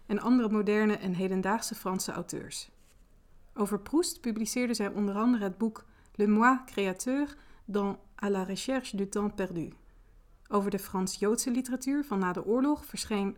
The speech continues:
Perec, Modiano, Rachimov, La génération d'après et la mémoire de la Shoah. Momenteel gaat haar onderzoek over literaire representaties van Parijs in de naoorlogse Franse literatuur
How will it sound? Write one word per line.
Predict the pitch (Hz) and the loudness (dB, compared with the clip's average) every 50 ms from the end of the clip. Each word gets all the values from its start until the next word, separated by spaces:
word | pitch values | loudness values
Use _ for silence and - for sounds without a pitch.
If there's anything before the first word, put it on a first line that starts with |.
| - - | -10 -6
Perec, | - 190 180 190 208 269 269 - - - - - - - - _ | -4 -4 -2 0 -2 -2 -2 -6 -20 -20 -20 -20 -20 -20 -20 _
Modiano, | - 220 220 214 196 202 185 180 185 196 214 240 269 269 - - - - - - - _ _ | 2 2 4 4 2 0 -2 0 0 0 2 0 0 0 -4 -18 -20 -20 -20 -20 -20 _ _
Rachimov, | - 233 262 254 - - 208 196 196 208 226 220 - - - - - - - - - - | 0 0 0 0 0 0 0 2 2 2 0 0 -2 -8 -20 -20 -20 -20 -20 -20 -18 -8
La | - 190 190 185 175 | -4 -2 0 0 0
génération | 170 - 196 190 190 185 180 180 - - 262 277 294 247 220 | 0 0 0 0 0 -2 -4 -4 -2 2 2 2 2 2 0
d'après | 190 180 180 - - - - 233 269 277 277 - - - - - _ | -2 -4 -4 -6 -8 -4 0 2 2 2 0 -4 -20 -20 -20 -18 _
et | - 196 185 | 0 2 2
la | 180 165 - 220 | 4 2 0 0
mémoire | 208 196 190 190 190 196 208 214 220 220 - | 0 2 2 4 4 4 4 4 2 0 2
de | - 202 | 2 2
la | 196 185 185 | 2 2 0
Shoah. | - - 190 175 - - - - - - - - - - - - - - - - - - - - - - - - - - _ - | -2 -2 -2 -2 -4 -4 -8 -14 -18 -20 -20 -20 -20 -20 -20 -20 -20 -20 -20 -20 -20 -20 -20 -20 -20 -20 -20 -20 -20 -20 _ 0
Momenteel | 226 226 233 240 240 - 330 339 349 | 4 6 6 6 6 6 4 2 2
gaat | 330 - 254 - | 2 0 -2 -2
haar | 226 220 | -2 0
onderzoek | 214 226 226 214 214 - 254 269 - - - | 2 2 2 2 2 2 0 0 0 -4 -2
over | - 208 196 202 208 202 | -2 0 0 2 0 0
literaire | 214 214 214 220 214 226 254 269 240 | 0 0 0 0 0 2 2 0 0
representaties | - 220 214 214 208 196 190 - 190 - 214 220 220 - 226 214 - | 0 -2 -2 -2 -2 -4 -4 -6 -2 0 0 0 0 -2 -8 -6 -6
van | 254 214 | -6 -6
Parijs | - 196 180 175 175 190 226 240 - - - - - - - - | -4 -4 -4 -4 -2 -2 -2 -2 -4 -8 -10 -14 -20 -18 -8 0
in | 214 214 | 2 4
de | 208 | 4
naoorlogse | 208 208 220 220 277 277 285 262 269 - - 226 | 6 4 2 2 0 0 0 0 0 -2 -4 -4
Franse | - - 220 220 214 - 220 | -2 0 0 0 2 0 0
literatuur | 196 208 208 196 185 180 - - 170 151 - - | -4 -4 -4 -4 -8 -8 -6 -6 -6 -6 -8 -10